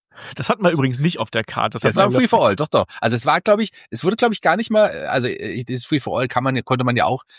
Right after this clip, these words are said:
Speaker 2: sehen, aber das wurde, glaub ich, da gar nicht aufgezeichnet, oder? Also das war da gar nicht, aber es wurde da gezeigt.
Speaker 1: Ja. Whatever. <laughs> Aber ich, wir haben's nie gesehen quasi.
Speaker 2: Ich hab's
Speaker 1: Ich hab,
Speaker 2: gesehen.
Speaker 1: ich, man muss aber dazu sagen,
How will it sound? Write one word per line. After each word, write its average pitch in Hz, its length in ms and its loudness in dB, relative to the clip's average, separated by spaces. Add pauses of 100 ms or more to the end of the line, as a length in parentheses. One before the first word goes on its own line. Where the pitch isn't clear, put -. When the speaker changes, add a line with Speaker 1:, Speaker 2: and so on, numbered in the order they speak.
(220)
Speaker 2:
sehen, 110 640 2
aber 113 180 2
das - 140 -2
wurde, 135 160 -2
glaub 123 160 2
ich, 120 80 -4
da 110 120 2
gar 107 120 0
nicht 104 120 -2
aufgezeichnet, - 600 -4
oder? 147 280 -2
Also 95 200 -2
das 95 160 -6
war 95 160 4
da 95 160 0
gar 92 120 -2
nicht, 101 200 -6
aber 92 100 0
es - 100 -4
wurde 135 160 -2
da 101 120 0
gezeigt. 87 500 -4 (460)
Speaker 1:
Ja. 104 320 -4 (1080)
Whatever. 110 440 -4 (180)
<laughs> 170 560 0
Aber 160 280 0
ich, 156 160 -4 (100)
wir 151 80 2
haben's 156 160 0
nie 160 120 -8
gesehen 110 340 -6
quasi. - 380 -12 (120)
Speaker 2:
Ich - 140 2
hab's 330 120 0
Speaker 1:
Ich - 60 0
hab, 370 100 2
Speaker 2:
gesehen. 107 340 2 (600)
Speaker 1:
ich, 175 280 -6
man 170 160 -2
muss 254 100 -2
aber 220 140 2
dazu 170 240 -6
sagen, 165 380 2